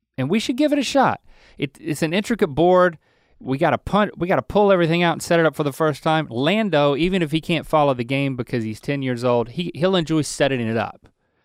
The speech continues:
Well, actually, he did enjoy playing the game and followed just like anybody else, or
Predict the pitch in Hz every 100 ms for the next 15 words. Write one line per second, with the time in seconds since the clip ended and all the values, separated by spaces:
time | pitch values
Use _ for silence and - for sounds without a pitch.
0 | _ _ _ 190 185 156 _ _ _ _
1 | _ _ 170 208 156 131 156 156 123 156
2 | 160 123 117 110 - 120 104 98 101 95
3 | 104 - _ _ _ _ - 117 110 113
4 | 110 110 - 107 110 131 123 107 123 131
5 | 123 131 127 120 123 123 139 117 - 104